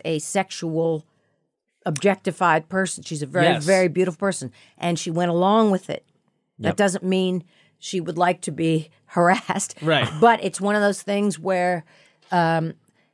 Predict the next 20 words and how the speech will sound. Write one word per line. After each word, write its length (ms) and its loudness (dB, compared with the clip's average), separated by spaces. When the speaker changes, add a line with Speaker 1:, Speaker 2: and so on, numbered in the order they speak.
Speaker 1:
you 160 0
have 240 0
to 80 -14
factor 480 -2
in 140 -2
all 840 6
of 400 -6
what 360 0
made 300 2
her 200 0
her. 360 -6
Speaker 2:
Yes. 300 -4
Speaker 1:
How 300 4
she 140 -6
got 220 0
to 80 -4
this 220 0
place. 520 -4
And, 440 2
um, 440 -4